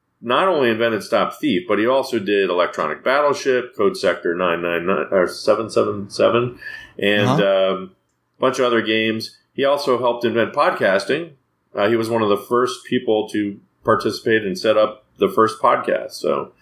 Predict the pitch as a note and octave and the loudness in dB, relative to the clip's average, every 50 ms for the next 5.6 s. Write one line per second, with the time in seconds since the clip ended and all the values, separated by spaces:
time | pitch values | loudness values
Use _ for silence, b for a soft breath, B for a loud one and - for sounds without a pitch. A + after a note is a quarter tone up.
0 | B B B B - - F2+ E2+ E2 E2 E2 F2 E2+ F2+ F2 E2+ E2+ D#2+ E2 D#2+ | B B B B -6 -4 0 0 0 0 2 2 2 4 4 4 4 2 0 -2
1 | - - E2 D2+ A#1+ C#2 - - B1+ - - - - - - - - F3+ F3 F3+ | -2 0 0 2 2 0 -2 -2 -4 -4 -4 -8 -12 -14 -12 -6 0 0 0 0
2 | - C#3 D#3+ G#3+ D#4 E4 D4+ G3+ C#3+ C#3 G#3 C#4 A#3+ D#3 C3+ A2+ A2+ B2+ C#3 G3+ | 0 -2 0 0 2 2 2 2 2 2 0 0 2 0 0 -2 -4 -6 -2 -2
3 | A#3+ B3 F#3+ D3+ B2+ C#3 D3+ E3 E3+ D#3+ D3 - - D3+ D3 C#3 A#2+ A2+ G#2+ - | 0 2 0 0 -2 -2 -2 0 0 0 -2 -2 0 0 2 2 2 0 0 -4
4 | - - A#3+ B3 A3 F#3 C#3 G#2 F2+ B B B B B B G3+ A#3+ F#3+ C#3+ A#2 | -4 -2 0 2 2 2 0 0 -4 B B B B B B 2 2 2 2 2
5 | A#2 F3 G#3+ - E3 F#3 G#3 - - F#3+ E3+ D#3+ | 0 0 0 0 0 -2 -2 0 0 2 2 2